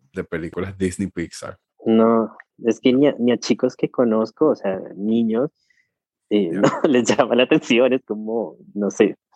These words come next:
Speaker 2: no,
Speaker 1: Sí,
Speaker 2: no.
Speaker 1: no, fue, fue un intento fallido, o sea, pegaron tanto con la, con Cars uno que intenta-, intentaron
Speaker 2: Mm.
Speaker 1: y, y no, no. Por lo menos no nos tiraron
Speaker 2: Sí.
Speaker 1: los trenes como, eh, <laughs> ¿cómo se llama el trencito este azul? <laughs>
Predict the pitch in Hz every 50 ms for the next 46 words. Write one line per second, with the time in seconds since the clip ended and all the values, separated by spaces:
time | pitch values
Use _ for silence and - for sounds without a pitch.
0 | - - - - - - _ _ _ - 98 98 95 92 98 92 87 87 87 -
1 | - - 92 92 87 87 87 87 87 _ _ 92 90 87 87 90 92 98 101 104
2 | 104 107 104 95 98 - 104 98 95 - 110 - - 110 104 101 98 95 92 110
3 | 101 98 98 - _ - - 117 110 107 107 110 120 135 135 127 - 135 127 131
4 | 120 139 127 135 131 127 117 113 107 101 98 95 98 - 110 104 104 - 110 104
5 | 113 113 - - 123 131 139 143 151 160 156 _ _ - - - _ _ _ _
6 | _ _ - - - 95 90 98 90 - - - - 104 92 - 95 92 90 123
7 | 110 107 104 101 101 98 95 95 87 - - - 87 85 82 73 65 65 62 58
8 | 60 62 - _ _ _ _ _ _ _ _ _ - 101 95 95 95 92 92 95
9 | 104 117 123 127 127 127 - 123 107 107 104 117 127 120 107 95 - - 104 101
10 | 98 101 107 120 120 - - 123 113 104 95 90 85 85 78 - _ _ - -
11 | - - _ _ _ - 104 98 90 80 76 78 - - - - 110 - - 117
12 | 113 113 131 131 - 151 143 143 143 147 147 135 - 127 127 123 107 - 127 127
13 | - 147 147 147 - 156 139 135 - - 151 151 143 139 - - - - - -
14 | - - - - - - - - 170 - _